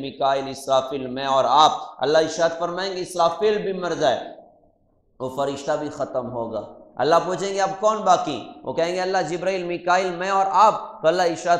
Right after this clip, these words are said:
फरमाएंगे कि, "जिब्राइल, मिकाइल भी मर जाएं।" तो अल्लाह का अर्श सिफारिश करेगा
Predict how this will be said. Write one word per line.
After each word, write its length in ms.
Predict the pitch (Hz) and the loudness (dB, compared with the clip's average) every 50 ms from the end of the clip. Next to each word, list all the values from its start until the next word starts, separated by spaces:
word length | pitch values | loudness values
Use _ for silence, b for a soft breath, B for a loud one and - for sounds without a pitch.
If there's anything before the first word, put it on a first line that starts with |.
| - - | 0 -2
फरमाएंगे 400 | 165 165 170 175 190 185 196 175 | -4 -4 -4 -4 -6 -6 -6 -6
कि, 120 | 175 175 | -6 -6
"जिब्राइल, 360 | 143 160 160 160 175 175 165 147 | -6 -4 -2 0 0 0 0 -2
मिकाइल 480 | 143 147 147 147 147 156 160 165 165 156 | -4 -6 -2 2 4 6 6 4 2 0
भी 120 | 139 139 123 | -4 -4 -4
मर 200 | 120 127 127 135 | -4 -4 -4 -2
जाएं।" 220 | 143 151 151 151 135 - - - - - - | -2 -2 -2 -4 -4 -8 -14 -18 -20 -6 -2
तो 60 | 147 | -2
अल्लाह 220 | 151 165 175 190 190 185 | 0 4 4 2 2 2
का 80 | 185 165 151 | 0 0 2
अर्श 200 | 180 185 185 180 - 202 - | 2 2 0 0 -4 -6 -8
सिफारिश 580 | - 180 151 - 165 156 170 185 185 170 - - 175 | -6 -8 -6 -2 0 0 2 0 -2 -4 -6 -4 -2
करेगा 400 | 165 147 135 127 117 123 127 | -2 0 0 -2 0 0 0